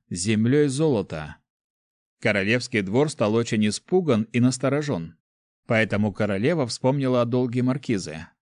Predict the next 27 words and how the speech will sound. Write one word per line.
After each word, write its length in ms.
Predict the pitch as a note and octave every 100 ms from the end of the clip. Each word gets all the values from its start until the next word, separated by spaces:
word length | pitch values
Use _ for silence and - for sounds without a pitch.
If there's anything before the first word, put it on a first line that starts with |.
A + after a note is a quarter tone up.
| _ _ -
Она 240 | A#2 A2+
приказала 520 | A2 G#2 G#2+ B2 A#2
ей 140 | A2 A2
взять 340 | G2 G#2+ -
Арию 380 | D#3+ D3 G#2 G2+
и 160 | -
отправиться 640 | D#3+ D#3+ C#3+ C#3+ C#3 C3 D3
в 40 |
герцогство, 800 | C#3 D#3 A2+ G2 - - E2 D#2+ - -
а 100 | A2
затем 400 | A2 G2 D#3+ F#3+
все 180 | - B2+
точно 400 | B2+ C3+ - C3
пересказать. 800 | B2 A#2 A#2 A#2+ A2 D2+ - - _ _ _ _ _ _ _ _
Женщина 460 | G#2 A2 A2+ A#2 A2
была 220 | G2 G#2+
уверена, 460 | G#2+ A#2+ E3 C3 A2+
что 200 | - G#2+
большая 540 | F#2+ C3+ C3+ A#2+ G#2+
часть 380 | G2+ B2 A2 -
слухов — 600 | - B2+ E3+ G#2+ E2 - _
нелепость. 640 | A2+ C#3 D#3 - D2+ - _ _ _ _ _ _
Но 200 | F#2+ G2
как 420 | - - B2+ B2
ее 180 | C3 C3
встретило 640 | B2+ - C3+ C#3 C#3+ D3
герцогство? 840 | D3+ F3 D#3+ - - - D3+ C3+